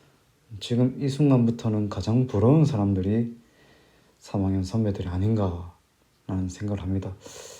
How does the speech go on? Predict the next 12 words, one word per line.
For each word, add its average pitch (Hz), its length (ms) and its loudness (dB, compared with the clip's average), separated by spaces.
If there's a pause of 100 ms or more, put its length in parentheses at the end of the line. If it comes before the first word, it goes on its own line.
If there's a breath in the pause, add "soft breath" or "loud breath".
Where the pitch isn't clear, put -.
(400 loud breath)
어떤 - 260 0
기분일까요? 117 720 6 (480)
뭐 101 300 -8
좀 101 200 -10 (220)
후련하겠습니까? 107 1400 0
아니면은 117 640 2 (1160 loud breath)
아직 101 260 -2
가채점을 110 520 -2
하지 123 260 0
않은 101 360 0 (680)
상태에서 104 760 -4
좀 98 280 -8